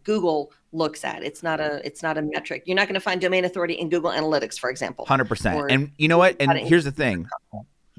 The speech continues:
Speaker 2: Let's put this here now. If there's things that, if this, if this category gets too big, we can start to move things around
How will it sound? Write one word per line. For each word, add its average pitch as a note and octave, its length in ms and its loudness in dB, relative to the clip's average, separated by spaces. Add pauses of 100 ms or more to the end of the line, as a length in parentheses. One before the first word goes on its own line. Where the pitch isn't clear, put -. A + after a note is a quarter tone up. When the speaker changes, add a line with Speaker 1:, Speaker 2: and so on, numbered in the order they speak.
(160)
Speaker 2:
Let's D3+ 240 4
put - 240 4
this F#3 180 2
here D3+ 200 4
now. B2 500 2 (560)
If C#3 220 2
there's D3 220 6
things D#3 340 0
that, C3+ 320 4
if - 80 -6
this, D#3+ 260 2
if C3+ 120 0
this E3+ 140 2
category D3 460 4
gets C3 160 0
too C#3+ 260 0
big, A#2+ 440 2 (420)
we B2+ 140 -2
can C3+ 320 -4
start C3+ 220 4
to B2+ 60 -2
move B2+ 200 0
things A2+ 240 0
around F2+ 340 -2